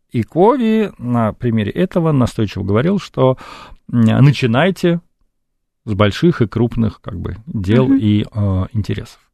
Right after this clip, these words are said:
Speaker 1: И этот подход всё ещё актуален? Или вот вы
Speaker 2: Этот
Speaker 1: сказали,
Speaker 2: подход,
Speaker 1: современный
Speaker 2: нет, этот
Speaker 1: тайм-менеджмент?
Speaker 2: подход всё ещё актуален, только я бы немножко изменила небольших, а, важных дел,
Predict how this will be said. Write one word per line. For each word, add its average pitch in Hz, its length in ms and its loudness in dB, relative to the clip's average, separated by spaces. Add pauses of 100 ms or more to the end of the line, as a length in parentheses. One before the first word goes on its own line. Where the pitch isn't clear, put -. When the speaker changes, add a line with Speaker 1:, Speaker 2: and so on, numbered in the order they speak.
(580)
Speaker 1:
И 147 120 4
этот 180 260 2
подход 165 340 0
всё 160 80 0
ещё 151 400 -2
актуален? 170 500 -2
Или 135 220 2
вот 123 180 0
вы 135 60 2
Speaker 2:
Этот - 40 2
Speaker 1:
сказали, 123 220 4
Speaker 2:
подход, - 60 0 (160)
Speaker 1:
современный 196 960 6
Speaker 2:
нет, 262 40 6
этот 277 260 8 (100)
Speaker 1:
тайм-менеджмент? 302 180 4
Speaker 2:
подход 277 320 2
всё 269 160 4
ещё 262 220 4
актуален, 277 520 4
только 220 260 -2
я 240 140 4
бы 220 60 -2
немножко 226 460 0
изменила 214 480 4
небольших, 190 880 2
а, 202 400 0
важных 190 540 2
дел, 180 360 0